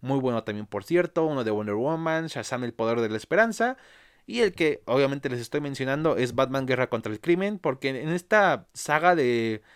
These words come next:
de cómics lo que hicieron fue ponerlos en situaciones donde muchos se preguntan, si estuvi-, si, si existieran estos personajes, ¿por qué no harían algo con esto? Por ejemplo,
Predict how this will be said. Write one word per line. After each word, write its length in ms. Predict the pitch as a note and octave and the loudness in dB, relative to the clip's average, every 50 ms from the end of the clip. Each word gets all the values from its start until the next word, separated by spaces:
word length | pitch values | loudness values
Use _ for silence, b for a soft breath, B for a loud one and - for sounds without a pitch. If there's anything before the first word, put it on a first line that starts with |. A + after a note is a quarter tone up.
| b b b b b b b b | b b b b b b b b
de 240 | - C3+ C3 B2+ - | -6 -2 -2 -2 4
cómics 400 | - C#3+ C#3 D3+ E3 F3 - - | 2 2 4 4 -2 -4 -2 -2
lo 120 | C3 B2 | -2 -2
que 160 | - B2 A#2+ | -2 -6 -8
hicieron 480 | B2 - C3+ B2 - D3+ D3 D3+ D#3+ D3+ | -8 -6 -6 -6 -4 -2 -2 -2 -2 -2
fue 380 | - - D3+ D#3 E3 D#3+ D#3 - | 0 2 4 4 4 2 0 -2
ponerlos 460 | _ D3 C#3 C#3 C#3 C#3 C#3+ C#3 - | _ -4 0 0 0 0 0 -2 -4
en 100 | D3 C3+ | -4 -6
situaciones 640 | B2+ C3+ B2 - A#2 A2 - C3+ C3+ D3 D3+ D3 C3+ | -6 -6 -2 -2 -2 -2 -2 -4 -4 -2 -2 -2 -2
donde 220 | C3+ C#3 C#3+ C#3+ | -2 -2 -2 -2
muchos 280 | C3+ B2+ C3+ - D#3 C3+ | -4 -4 -6 -6 -8 -6
se 100 | - A#2 | -6 -6
preguntan, 500 | - - A2 A2 A2+ B2 B2+ - A2+ G#2+ | -2 -2 -2 -2 -2 -4 -6 -8 -10 -8
si 80 | - A#2+ | -8 -10
estuvi-, 360 | - - - C3 C#3 - - | -8 -6 -6 -6 -4 -6 -4
si, 180 | B2+ C#3 A#2+ | -6 -8 -8
si 160 | G#2+ - - C#3 | -8 -6 -6 -6
existieran 420 | - - C#3+ - F3+ F#3+ A3 A#3+ | -6 -6 -6 0 2 2 2 2
estos 280 | A#3 A3+ - A3+ A3 - | 0 0 0 -2 -2 0
personajes, 520 | - F#3 D3 C3+ C3 C3+ D3 D3 F3+ D#3+ | 0 -2 0 0 -2 -2 0 0 0 -2
¿por 200 | - - C#3+ C#3+ | -2 -4 -6 -4
qué 100 | - C#3+ | -6 -6
no 80 | D3+ D3 | -4 -4
harían 240 | D3 D3 D3+ C#3+ | -4 -4 -2 0
algo 180 | C3 C3+ C#3+ C#3+ | 2 2 2 2
con 160 | - A#2+ G#2+ | 0 -2 -4
esto? 260 | G#2 G2+ - - - | -4 -6 -10 -14 -18
Por 160 | G2 _ G#2+ G#2+ | -12 _ -8 -6
ejemplo, 440 | G#2 A2+ A2+ A2+ A2+ A#2 A2 G2+ | -6 -6 -8 -6 -4 -4 -4 -4